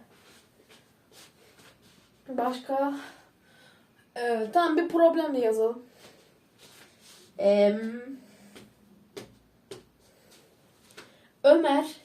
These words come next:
e, beşin, bir günde beşin sekizinci katına kadar para biriktiriyor. Buna göre Ömer bir ayda ne kadar para biriktirir?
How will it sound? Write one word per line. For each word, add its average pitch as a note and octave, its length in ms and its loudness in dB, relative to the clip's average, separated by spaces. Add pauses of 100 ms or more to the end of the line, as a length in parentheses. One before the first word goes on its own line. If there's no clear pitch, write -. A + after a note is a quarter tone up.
(200)
e, G#3+ 360 -4
beşin, E4 560 2 (1600)
bir D#4+ 280 10
günde C4+ 440 6
beşin D4+ 680 2
sekizinci E4+ 720 2
katına D#4 360 -2
kadar E4+ 320 4
para C#4+ 280 4
biriktiriyor. A3 580 -4 (380)
Buna D#4+ 120 -2
göre C4 440 2
Ömer D4+ 400 2 (600)
bir D#4 400 4
ayda D#4+ 220 6
ne E4+ 140 6
kadar C4 280 4
para A3+ 240 4
biriktirir? A3 520 -8